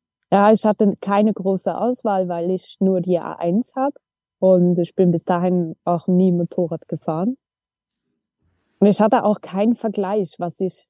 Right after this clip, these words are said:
eigentlich als Vorteil sehe. Und ich hab dann im Internet geguckt, was gefällt mir so, was gibt's so aktuell und bin dann ziemlich schnell auf die Honda gestoßen. Und die hat mir einfach optisch schon wahnsinnig gut gefallen.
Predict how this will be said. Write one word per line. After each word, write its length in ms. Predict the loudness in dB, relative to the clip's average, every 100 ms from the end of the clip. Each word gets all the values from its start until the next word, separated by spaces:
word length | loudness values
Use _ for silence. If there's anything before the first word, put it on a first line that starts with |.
| _ _ -2
eigentlich 400 | 4 4 4 2
als 180 | -2 -4
Vorteil 580 | -2 0 0 -4 -8
sehe. 340 | -6 -4 -4 -6 _ _ _ _ _ _ _ _
Und 120 | 0
ich 100 | 4
hab 160 | 4 2
dann 300 | 4 2 2
im 160 | 2 2
Internet 440 | 4 2 2 2
geguckt, 360 | 0 -2 -2 -4
was 220 | -4 -6 -4
gefällt 380 | -4 0 0
mir 120 | -2 -2
so, 300 | 2 2 2
was 200 | -2 -6
gibt's 260 | -14 -4
so 100 | -2
aktuell 640 | -2 -4 -2 0 2 0 0
und 240 | -4 -6
bin 140 | -6
dann 180 | -4 -6
ziemlich 320 | -2 -2 -2
schnell 240 | -2 -2 0
auf 160 | 0
die 160 | -2 -2
Honda 240 | -2 -2
gestoßen. 720 | -2 -6 0 0 0 -4 -8
Und 200 | -4 -4
die 80 | -2
hat 140 | -2 -2
mir 140 | -4
einfach 300 | -2 -2 -2
optisch 380 | 0 0 2 2
schon 220 | 2 2
wahnsinnig 600 | 4 4 4 6 4 4
gut 200 | 0 0
gefallen. 520 | 0 -2 -2 -2 -2